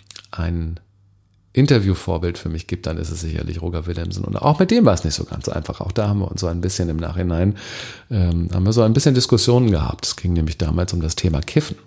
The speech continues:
Mhm. Roger hat auch gekifft und das, äh, hat er eigentlich auch öffentlich in einer Sendung gesagt. Ja, das war eine tolle Zeit. So, und obwohl das eigentlich alles so toll und aufregend war,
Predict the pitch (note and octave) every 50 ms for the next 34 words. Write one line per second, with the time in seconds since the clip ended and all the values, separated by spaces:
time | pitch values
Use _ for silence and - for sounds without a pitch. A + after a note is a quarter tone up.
0 | _ - F2 E2 D#2 C2+ D2 E2 G#2+ D3+ G#3+ - - - - - - - - -
1 | - - - - G2+ G2 G2+ B2 D3 D3+ - - - - - G2 - - - -
2 | - A2 G2+ F#2 F2+ G2 F#2 - - - G#2+ G#2 F#2+ F#2+ F#2 F#2+ F#2 F#2 G2 A#2
3 | - _ - E2+ - - C#2+ - - F2 F2 - A#2+ A#2 C3+ - - C#3+ C3+ -
4 | - C3 A#2+ A2 - A#2+ A2+ A2 G#2+ G2+ G2+ G2 F#2 F#2 F#2 F#2+ F#2+ F#2+ F2 E2
5 | F2 F2+ F2+ - - _ _ _ - - - - - - - - - - - -
6 | - - - C#3+ D3 - D3 A#2+ G2 - F#2 E2 - - - - - - - -
7 | _ - - - - - - - - B2+ B2 B2+ - - C3 A2+ A#2+ C#3+ F3+ A3
8 | F#3 D#3+ C3 - - - A#2+ B2 C3 B2+ B2 A#2 - - A#2 A#2+ - - G#2 F#2+
9 | - A2+ A2+ A2+ G#2 - - G#2+ A#2+ - - F#2+ F2+ F2 F2 E2 E2+ E2 F2 G#2
10 | B2+ B2+